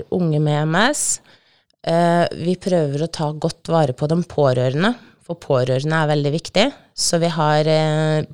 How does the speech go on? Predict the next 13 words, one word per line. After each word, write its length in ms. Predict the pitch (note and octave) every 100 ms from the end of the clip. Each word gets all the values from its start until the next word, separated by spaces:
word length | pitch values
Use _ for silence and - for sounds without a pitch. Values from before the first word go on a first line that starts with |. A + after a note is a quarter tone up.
| _
pårørendekvelder 1200 | - C#3+ C3+ C3+ C3+ C3 C3 - C3 B2+ C3 D#3
hvor 180 | D#3+ D3
de 140 | C#3 D3
pårørende 540 | D#3 C3 B2+ B2+ C3+
kan 180 | D3+ D#3
komme 280 | D#3 C#3+ C3+
og 240 | C3+ C3+
prate 320 | C3+ D3 -
sammen 440 | C#3 C3+ C3 F3+ A#3 - _ _ _ _ _ -
over 160 | D3 D#3
en 140 | D#3+
pizza 380 | D#3 D3+ - D3
og 800 | D3 D3+ D3 D3+ D#3 D#3 D3+